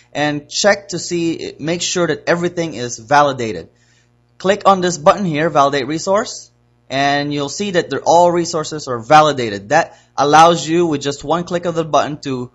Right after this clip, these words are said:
validate both processes or all processes inside a folder. So let's go back to the parent process. I'm going to save.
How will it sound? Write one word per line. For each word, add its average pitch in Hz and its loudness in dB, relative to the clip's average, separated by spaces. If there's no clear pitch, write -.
validate 151 2
both 185 2
processes 143 0
or 123 -2
all 202 2
processes 127 0
inside 117 -6
a 110 -10
folder. 123 -6
So 175 2
let's 170 2
go 175 2
back 190 4
to 208 -4
the 196 2
parent 208 -2
process. 139 0
I'm 127 -18
going 120 -8
to 117 -12
save. 139 -4